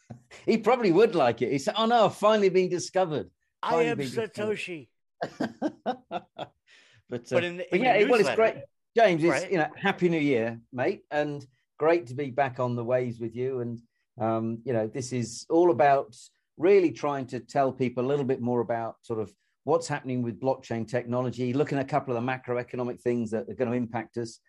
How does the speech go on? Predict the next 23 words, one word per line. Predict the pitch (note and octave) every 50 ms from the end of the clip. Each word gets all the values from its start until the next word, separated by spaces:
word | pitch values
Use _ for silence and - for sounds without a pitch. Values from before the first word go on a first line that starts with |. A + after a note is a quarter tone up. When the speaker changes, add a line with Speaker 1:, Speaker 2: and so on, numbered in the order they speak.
| _ _ _ _ _ -
Speaker 2:
um, | - A#2+ A#2+ C3 D#3
and | D#3 C#3+
digital | E3 G3 E3 E3 F#3
assets, | G#3 G3+ C#3+ - G#2+ - - - -
you | - C#3+
know, | A#2 A2+ A#2+
from | A2+ - B2 A#2+ A#2 A#2 - _ _ _ _
crypto, | - - D#3 D3+ D3+ D3 C#3+ C#3 C#3+ D3 C#3+ C3+ C3+ C#3+ -
N | - B2 C#3+
F | C#3 C3 -
Ts, | - - C#3+ C#3 C#3 C#3 C#3+ C#3+ C#3+ B2 - - _
digital | - C#3+ C#3+ C3 - - - C3 C3 B2 G#2+ A2 -
equities, | - - - - - - - C#3+ C3
digital | A#2+ C3+ C#3+ C3 A#2 C3+ C3
bonds, | G#2+ - C3+ C3+ C#3 C#3 C3+ C3+ C3+ C3+ C3+ B2+ B2 - _ _ _ _ _ _ _ _
DeFi. | - C#3+ D3 C#3+ C#3 - C#3+ C#3 C3+ C#3
There's | C#3 D3+ D3+ D3+
a | D3+
whole | C3+ F#3 F#3 E3
range | D3 C#3 D3+ D#3 D#3+ E3 E3 D#3+ D#3+ D3+ B2+
of | C3 B2
topics. | - C#3+ B2 - - G2+ G2+ - -
And | B2 A#2+ A#2+ A#2 A#2